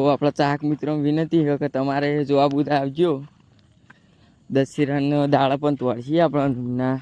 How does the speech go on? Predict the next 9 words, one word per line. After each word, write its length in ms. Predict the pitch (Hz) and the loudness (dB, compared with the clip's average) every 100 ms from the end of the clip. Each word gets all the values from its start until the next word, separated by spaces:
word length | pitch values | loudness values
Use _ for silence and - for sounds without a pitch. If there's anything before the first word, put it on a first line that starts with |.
| - - _ | -10 -20 _
ધૂમનો 360 | - 120 120 131 | -10 -6 -2 -2
દશેરો 380 | 131 127 - 120 | -2 -4 -2 -2
એટલે 160 | 127 123 | 0 0
તારીખે 380 | 123 127 120 127 | -2 -4 -4 -2
નવ 200 | 127 123 | 0 0
નોરતા 400 | 131 127 123 127 | 0 -2 -4 -6
પૂરો 260 | 123 127 131 | -4 -4 -4
થઈ 260 | 165 175 165 - _ _ _ - - - _ - | -2 -2 -4 -12 _ _ _ -20 -20 -20 _ -10
અને 240 | 135 135 | -4 -2